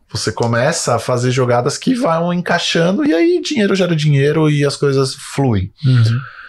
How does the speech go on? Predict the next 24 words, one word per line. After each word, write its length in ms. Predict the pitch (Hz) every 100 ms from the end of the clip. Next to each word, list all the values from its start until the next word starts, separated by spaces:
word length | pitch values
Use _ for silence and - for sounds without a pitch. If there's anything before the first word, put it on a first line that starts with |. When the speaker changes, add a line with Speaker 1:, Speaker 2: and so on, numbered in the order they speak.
| - _ _ _
Speaker 1:
Só 180 | - 165
que 100 | -
quando 180 | 190 196
você 100 | 208
tá 100 | 208
começando, 560 | 165 135 - 147 160
cara, 160 | 147 127
tenha 300 | 131 135 139 _
um 120 | 139
pouco 300 | 143 - 143
de 100 | 139
calma. 540 | 135 - 131 120 98 98 _ _ - - -
Procura 340 | 127 170 180
ver 180 | 156 151
clínicas 460 | - 139 143 139
menores, 680 | 135 127 113 113 139 147 117
como 240 | - 127 139
que 80 | 143
elas 220 | 139 -
tão 140 | 135
saindo. 680 | 131 - 135 131 123 117 98 95 _ _ _ - - - - - _ -
É, 300 | 104 104 - - - -
se 200 | - 110
precisar, 800 | 135 139 151 135 135 165 120 110